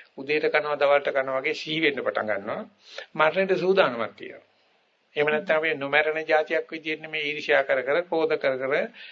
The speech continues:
අර මිනිහත් එක්ක නියව නියව ගත කරන ජීවිතේ. ඒ නිසා මරණ වේලාව වෙනකොට මේ කරන ප්‍රයත්නයේ සිහි කෙරුවත් ඇති.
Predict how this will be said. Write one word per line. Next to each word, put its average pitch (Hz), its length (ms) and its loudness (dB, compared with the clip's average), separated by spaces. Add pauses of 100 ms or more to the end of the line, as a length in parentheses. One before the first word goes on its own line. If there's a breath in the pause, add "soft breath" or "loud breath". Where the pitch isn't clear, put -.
(180 loud breath)
අර 139 160 4
මිනිහත් 143 380 -2 (220)
එක්ක 139 180 -2
නියව 143 300 0
නියව 131 240 0 (560)
ගත - 180 2
කරන 139 240 0
ජීවිතේ. 185 440 -6 (680 soft breath)
ඒ - 0 -
නිසා 170 240 2
මරණ 151 360 2
වේලාව 170 260 2
වෙනකොට 151 320 -6
මේ 156 200 -6
කරන 160 240 -6
ප්‍රයත්නයේ 156 500 2
සිහි 185 200 0
කෙරුවත් 147 340 -2
ඇති. - 200 -10